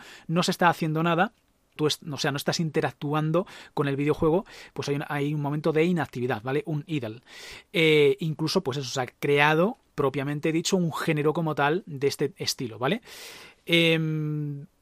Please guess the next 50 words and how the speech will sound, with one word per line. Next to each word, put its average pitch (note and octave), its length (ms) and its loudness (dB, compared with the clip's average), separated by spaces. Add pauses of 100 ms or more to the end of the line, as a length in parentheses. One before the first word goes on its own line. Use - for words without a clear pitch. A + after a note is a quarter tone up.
hay F#3+ 140 6
muchas F3+ 220 2
formas D#3 220 0
de D3+ 40 0
referirse D3 360 0
a - 20 4
ellos, F3+ 160 4
pero D3+ 140 0
básicamente D3+ 400 -2
ese C#3 100 -8
es C3 80 -10
un C3+ 140 -8
género E3 420 0
de D3+ 180 -4
videojuegos F#3 640 4
que D#3+ 140 -4
consiste E3+ 420 -2
en D3+ 100 -2
que C3 140 -2
por B2+ 380 -6
medio F3+ 420 2 (340)
de C#3 140 -2
la C#3 120 4
repetición C3 580 -2
continuada E3+ 580 4
de A#2 80 -8
acciones C3+ 320 -8
simples, G3 340 -2
como A#2 160 -8
por - 120 -10
ejemplo D3+ 360 -6
simplemente D3+ 480 -2
hacer D3 160 -2
un C3+ 120 -4
clic A3 400 -2
en D3 160 -4
algo, F3+ 260 0 (400)
pulsar C#3+ 320 0
algo E3+ 300 2
o D#3 100 0
simplemente F#3 540 2
esperar C#3+ 560 2
a B2+ 80 -4
que B2 100 -6
el B2 60 -6
juego D3+ 200 2
de-, C#3 100 0
se - 180 2
desarrolle D3+ 460 0
solo, F3 280 2